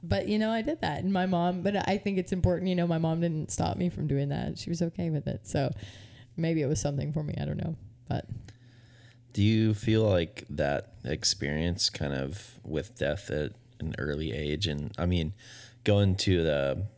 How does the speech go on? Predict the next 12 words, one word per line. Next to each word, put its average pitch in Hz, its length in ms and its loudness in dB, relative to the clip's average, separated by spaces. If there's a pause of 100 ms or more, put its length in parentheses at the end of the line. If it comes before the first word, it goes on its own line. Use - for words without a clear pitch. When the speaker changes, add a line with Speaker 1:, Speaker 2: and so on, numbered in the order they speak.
(160)
Speaker 2:
um, 65 240 -4
cemetery 87 720 2
every, 76 540 -2 (540)
every 120 260 6
day 107 360 8
is 87 320 4 (100)
pretty 87 240 4
substantial 85 680 2
kind 71 220 0
of 90 80 -4
thing. 80 400 2 (240)
Um, 73 420 0